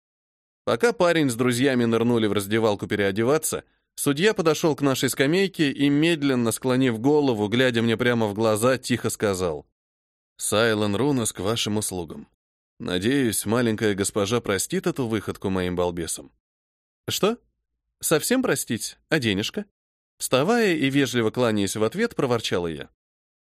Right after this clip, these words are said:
Аура мужчины очень походила на ту, что я видела у Эйли. Скорее всего, он на пятом уровне подготовки. Очень интересно, как он определил мой? Медсестра не смогла этого сделать сразу.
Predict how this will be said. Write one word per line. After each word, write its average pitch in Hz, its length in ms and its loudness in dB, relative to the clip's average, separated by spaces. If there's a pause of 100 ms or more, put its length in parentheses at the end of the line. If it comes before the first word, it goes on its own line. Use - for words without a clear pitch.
Аура 240 360 2
мужчины 214 480 0
очень 208 300 0
походила 175 500 0
на 151 120 2
ту, 160 140 0
что 160 160 -2
я 143 160 2
видела 127 300 0
у 117 180 2
Эйли. 71 400 -4 (560)
Скорее 202 380 0
всего, 226 320 0
он 196 120 -2
на 180 140 2
пятом 185 380 0
уровне 175 280 0
подготовки. 147 640 -2 (600)
Очень 123 360 0
интересно, 85 600 -6
как 220 240 2
он 233 100 2
определил 185 440 0
мой? 82 320 -2 (480)
Медсестра 151 580 0
не 214 80 -2
смогла 208 400 2
этого 196 240 0
сделать 165 320 0
сразу. 78 420 -6